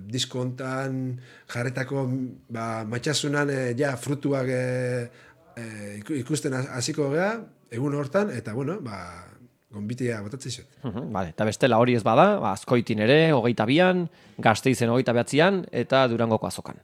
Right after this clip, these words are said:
Speaker 2: oraingoz.
Speaker 1: Hori da. Durangoko azokan, igande, igande goizian, hamabitan.
Speaker 2: Oso ondo. Bueno, Eneko, ba, ez dakit, zer goi-, zerbait gehiago heltzen bazaigu goitzeko,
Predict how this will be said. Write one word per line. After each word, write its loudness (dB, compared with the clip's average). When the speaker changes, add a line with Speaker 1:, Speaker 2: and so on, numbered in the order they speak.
Speaker 2:
oraingoz. 0
Speaker 1:
Hori -18
da. -14
Durangoko 0
azokan, 0
igande, 0
igande 0
goizian, 0
hamabitan. -6
Speaker 2:
Oso 0
ondo. -12
Bueno, 6
Eneko, 4
ba, 2
ez -20
dakit, 2
zer 0
goi-, 6
zerbait 6
gehiago 6
heltzen 0
bazaigu 6
goitzeko, 6